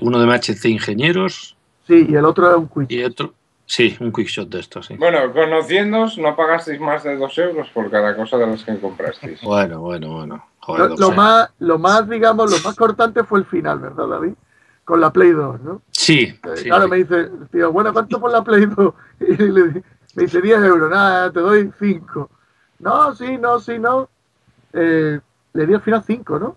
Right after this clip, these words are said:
Speaker 2: ¿Era?
Speaker 1: Sí, cinco, cinco.
Speaker 2: Cinco y me dice, "Bueno, llévate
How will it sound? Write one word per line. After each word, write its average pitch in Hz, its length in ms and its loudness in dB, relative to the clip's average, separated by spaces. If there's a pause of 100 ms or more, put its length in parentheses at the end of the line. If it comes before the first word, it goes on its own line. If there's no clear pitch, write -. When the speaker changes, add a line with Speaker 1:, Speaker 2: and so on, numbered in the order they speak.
Speaker 2:
¿Era? 202 200 -8 (280)
Speaker 1:
Sí, - 180 0
cinco, 151 340 -4
cinco. 143 320 -14 (280)
Speaker 2:
Cinco 233 300 2
y 254 60 4
me 220 100 6
dice, 185 460 4 (140)
"Bueno, 196 320 2
llévate 220 640 4